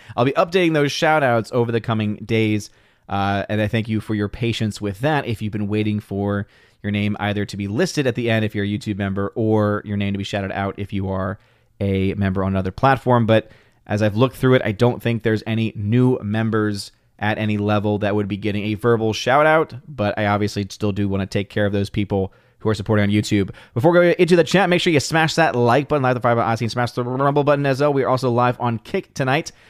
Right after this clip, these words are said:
Finally was able to get ourselves set up over there. Not that too many people watch over there, but it is there as an option if you wish. First off, over on Rumble, we got Kincaid Rumsky. What is going on, Kincaid Rumsky? He says, "Who is Blue Beetle's arch enemy? The tick?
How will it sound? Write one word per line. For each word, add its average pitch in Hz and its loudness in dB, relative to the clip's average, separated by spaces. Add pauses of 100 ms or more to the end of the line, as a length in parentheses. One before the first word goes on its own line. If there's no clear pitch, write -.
(120)
Finally 127 2
was 123 2
able 117 2
to 117 0
get 113 -2
ourselves 110 0
set 110 -2
up 107 -2
over 104 -4
there. 104 -2
Not 101 -4
that 107 -8
too - -4
many 110 -2
people 104 -6
watch 214 -2
over 170 0
there, 131 2 (340)
but 147 4
it 151 0
is 139 2
there 113 0
as 110 -4
an 113 -8
option 104 -4
if 104 -8
you 104 -2
wish. 120 0 (320)
First 226 2
off, 226 2
over 220 4
on 208 4
Rumble, 220 2
we 208 4
got 196 0
Kincaid 214 0
Rumsky. 214 0
What 190 2
is 127 -4
going 117 0
on, 104 0
Kincaid 104 -6
Rumsky? 107 -6 (220)
He 139 -2
says, 143 2
"Who 240 4
is 196 4
Blue 175 0
Beetle's 135 0
arch 151 -4
enemy? 110 -4 (100)
The 101 -8
tick? - -4